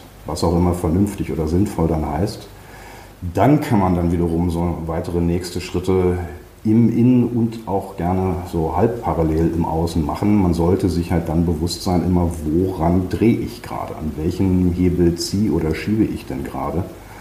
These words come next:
Und das läuft halt auch immer mal wieder durcheinander, weil solche Veränderungsprozesse irgendwie,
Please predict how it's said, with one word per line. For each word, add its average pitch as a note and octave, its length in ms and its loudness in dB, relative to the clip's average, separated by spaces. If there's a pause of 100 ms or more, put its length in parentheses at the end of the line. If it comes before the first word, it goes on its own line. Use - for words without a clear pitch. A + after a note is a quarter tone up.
(260)
Und E2 160 -2
das F2+ 240 0
läuft E2+ 400 2
halt E2+ 180 2
auch - 200 -4
immer F2 180 2
mal F2 220 2
wieder E2+ 180 2
durcheinander, E2+ 880 0
weil D#2+ 280 2 (380)
solche D#2+ 220 -4
Veränderungsprozesse E2 1080 -2
irgendwie, D#2 580 0